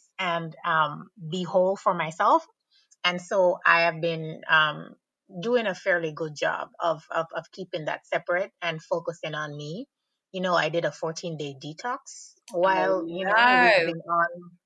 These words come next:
Speaker 1: on, on this quarantine thing, 'cause I'm like, "This is the time where we have to take that time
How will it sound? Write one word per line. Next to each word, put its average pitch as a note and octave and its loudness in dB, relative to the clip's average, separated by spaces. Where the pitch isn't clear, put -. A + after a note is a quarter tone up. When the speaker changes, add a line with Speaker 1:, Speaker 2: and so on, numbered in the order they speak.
Speaker 1:
on, F3+ 2
on F3+ -4
this E3+ -4
quarantine F#3 -2
thing, C#4+ -2
'cause A#3+ -2
I'm G3 0
like, E3+ 0
"This F3+ -6
is B3 -10
the G#3 -10
time F#3+ -6
where E3+ -8
we D#3+ -6
have D#3+ -4
to D#3 -8
take E3 -8
that D3+ -8
time D3+ -8